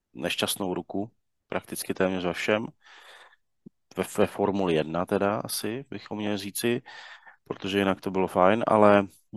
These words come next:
eh, ale, eh,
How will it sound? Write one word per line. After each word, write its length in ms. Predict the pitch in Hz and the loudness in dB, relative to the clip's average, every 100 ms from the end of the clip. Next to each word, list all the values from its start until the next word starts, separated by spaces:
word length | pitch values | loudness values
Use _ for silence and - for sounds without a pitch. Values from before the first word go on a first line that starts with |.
| 101 | -2
eh, 640 | 98 98 98 95 95 95 95 _ _ _ _ _ _ _ - | 2 4 4 4 4 0 -4 _ _ _ _ _ _ _ 4
ale, 760 | 92 92 90 90 90 90 92 87 82 80 80 | 6 6 4 4 4 2 0 0 -4 -6 -8
eh, 20 | 82 | -12